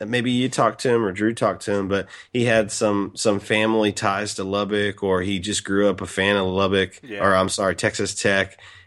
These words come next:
Speaker 1: And another one of these where it's just like, "Oh, okay, there's some odd connection that I wasn't, you know, really thinking about, uh,
Speaker 2: <laughs>
Speaker 1: involved here."
Speaker 2: Yeah.
Speaker 1: Uh, so yeah, anyway, another, another, uh, another,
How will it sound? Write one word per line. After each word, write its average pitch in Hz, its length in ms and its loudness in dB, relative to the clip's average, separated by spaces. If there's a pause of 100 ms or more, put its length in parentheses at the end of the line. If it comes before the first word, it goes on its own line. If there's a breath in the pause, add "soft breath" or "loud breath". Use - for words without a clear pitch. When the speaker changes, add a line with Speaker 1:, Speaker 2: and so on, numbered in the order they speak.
Speaker 1:
And 95 320 4
another 110 360 4
one 107 160 4
of 104 60 0
these 104 280 0
where 98 180 2
it's 95 240 0
just 98 200 -4
like, 92 280 -2
"Oh, 104 280 0
okay, 104 300 -2
there's 104 200 0
some 101 420 2
odd 95 280 2
connection 98 460 -2
that 95 100 0
I 98 100 2
wasn't, 101 420 0 (200)
you 104 80 0
know, 98 100 2
really 95 220 2
thinking 98 340 -2
about, 90 460 0
uh, - 40 -2
Speaker 2:
<laughs> 92 360 2
Speaker 1:
involved 92 400 -2
here." 85 240 -2 (160 loud breath)
Speaker 2:
Yeah. 98 240 -12
Speaker 1:
Uh, 92 420 4
so - 220 0
yeah, 120 340 2
anyway, 104 380 4
another, 113 420 4
another, 110 600 0
uh, 104 280 -2
another, 107 440 -4